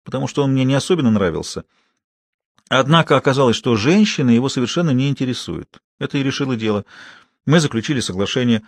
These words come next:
Каждый месяц он останавливался в моей квартире на один день, иногда жил чуть дольше, и каждый раз он привозил мне месячный запас таблеток. С тех пор, как он исчез, я не принимала таблеток. На чёрном рынке они слишком дорогие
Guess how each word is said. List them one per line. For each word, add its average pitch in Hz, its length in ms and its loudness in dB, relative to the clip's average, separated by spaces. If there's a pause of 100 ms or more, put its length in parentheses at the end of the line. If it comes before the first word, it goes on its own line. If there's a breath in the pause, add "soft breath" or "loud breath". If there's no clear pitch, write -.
(440 soft breath)
Каждый 160 380 4
месяц 143 560 -4
он 139 240 0
останавливался 98 760 0
в 98 40 -4
моей 107 180 2
квартире 165 480 -2
на 156 160 -2
один 156 240 -4
день, 147 320 -6 (360)
иногда 127 300 -2
жил 95 160 -2
чуть 123 220 -6
дольше, 160 360 -2 (380 loud breath)
и 139 120 2
каждый 131 520 2
раз 208 280 2
он 135 120 0
привозил 123 400 2
мне 127 160 4
месячный 131 400 -2
запас 104 320 -2
таблеток. 92 400 -4 (1300)
С - 80 -16
тех - 160 -6
пор, 135 140 0
как - 180 -2
он 113 140 2
исчез, - 540 -4
я 127 200 -4
не 123 100 0
принимала 123 400 2
таблеток. 107 460 0 (720 soft breath)
На 127 120 6
чёрном 165 320 4
рынке 185 260 4
они 104 120 4
слишком 107 400 0
дорогие 165 600 2